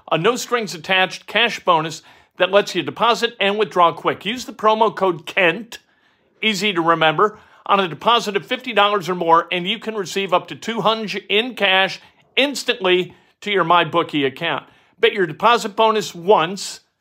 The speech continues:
and you're ready to cash out at any time. But that,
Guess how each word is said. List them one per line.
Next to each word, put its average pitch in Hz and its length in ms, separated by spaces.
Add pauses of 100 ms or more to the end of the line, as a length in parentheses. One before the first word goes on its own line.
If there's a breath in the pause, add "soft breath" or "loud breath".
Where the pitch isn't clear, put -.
(500)
and 180 140
you're 170 100
ready 156 280
to 135 80
cash 160 340
out 160 160
at 131 100
any 143 220
time. 175 400
But 131 160
that, 165 300